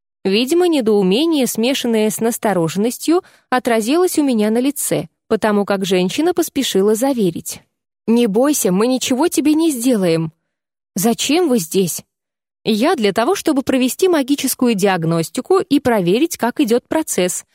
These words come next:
А мальчики, потому что по статусу положено, разобраться хотят,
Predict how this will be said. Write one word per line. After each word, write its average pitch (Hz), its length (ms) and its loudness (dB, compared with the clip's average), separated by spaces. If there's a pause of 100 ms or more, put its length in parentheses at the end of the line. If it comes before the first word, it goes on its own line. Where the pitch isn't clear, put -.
(220)
А 208 160 2
мальчики, 185 640 -2 (180)
потому 240 340 0
что 320 200 -2
по 370 120 0
статусу 220 460 -2
положено, 247 600 -2 (280)
разобраться 226 680 0
хотят, 165 500 -6